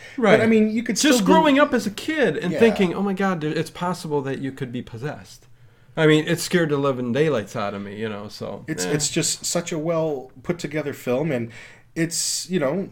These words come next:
Speaker 2: it's, you know, people, so many people died during the making of it. A lot of
Speaker 1: Yeah, lots
Speaker 2: freak
Speaker 1: of,
Speaker 2: accidents,
Speaker 1: lots of controversy,
Speaker 2: things
Speaker 1: yeah.
Speaker 2: like that.
Speaker 1: Yeah.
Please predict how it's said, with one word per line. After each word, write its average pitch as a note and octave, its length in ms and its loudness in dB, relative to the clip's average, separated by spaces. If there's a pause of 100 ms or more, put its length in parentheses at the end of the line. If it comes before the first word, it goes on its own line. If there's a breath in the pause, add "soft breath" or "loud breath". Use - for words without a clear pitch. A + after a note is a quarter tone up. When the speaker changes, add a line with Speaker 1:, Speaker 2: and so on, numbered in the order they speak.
(1000)
Speaker 2:
it's, - 280 -8
you C3+ 200 -6
know, G2+ 80 -2
people, - 360 -6
so D#3+ 220 2
many D3 160 2
people G#2+ 320 -4
died A#2 440 0
during C3+ 280 2
the C3 60 0
making C#3 300 0
of C3+ 80 0
it. C3 40 0
A - 40 -2
lot G#2+ 200 2
of A#2 100 -2
Speaker 1:
Yeah, B2 80 2
lots F#3 200 6
Speaker 2:
freak - 100 2
Speaker 1:
of, - 40 4
Speaker 2:
accidents, C#3+ 500 -4
Speaker 1:
lots C#3+ 180 -6
of F3 80 -4
controversy, D#3 560 -4
Speaker 2:
things C#3+ 320 0
Speaker 1:
yeah. C#3 60 2
Speaker 2:
like C#3 160 -2
that. C3+ 340 -4 (100)
Speaker 1:
Yeah. B2 100 -10